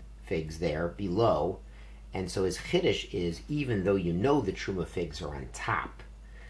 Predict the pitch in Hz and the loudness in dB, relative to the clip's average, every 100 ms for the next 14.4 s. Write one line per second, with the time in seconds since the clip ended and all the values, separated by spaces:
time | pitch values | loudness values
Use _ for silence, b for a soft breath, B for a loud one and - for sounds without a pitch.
0 | B - 82 92 80 - 131 127 110 95 | B -6 -4 -4 -4 4 6 6 6 4
1 | 87 85 - 127 117 104 87 95 95 90 | 4 0 0 2 4 2 2 0 2 2
2 | 87 82 - 85 - 113 117 85 82 80 | 2 -2 -4 -4 0 0 0 0 0 0
3 | - 135 110 87 98 85 82 82 78 - | 0 2 2 2 0 0 -2 -2 -4 0
4 | 101 92 87 85 - - 98 95 95 87 | 2 2 0 -6 -10 -10 -2 4 4 4
5 | 80 - - B B - - 101 82 - | -2 -8 -10 B B -10 0 0 2 -2
6 | 113 98 85 76 87 85 104 165 78 78 | 0 0 0 -2 -4 -2 4 6 6 2
7 | 101 - B B B - 120 120 117 135 | -2 -8 B B B -4 0 0 2 0
8 | - 214 165 135 147 - - - 131 151 | 4 6 8 6 4 -2 -10 -2 4 6
9 | 165 135 - 120 117 110 104 - 127 107 | 6 4 0 2 2 0 -4 -2 -2 -2
10 | 104 - - 101 95 87 90 107 101 98 | -2 -4 -2 2 6 6 4 2 -2 0
11 | 110 110 - - - 92 87 - 76 85 | 0 0 -6 -10 -4 2 2 2 -4 -2
12 | 92 117 123 131 123 127 131 151 170 165 | -2 -2 0 2 4 4 4 4 4 4
13 | 185 233 190 127 110 107 104 113 101 - | 2 0 0 0 2 0 0 0 -2 -6
14 | - 117 113 | -4 0 0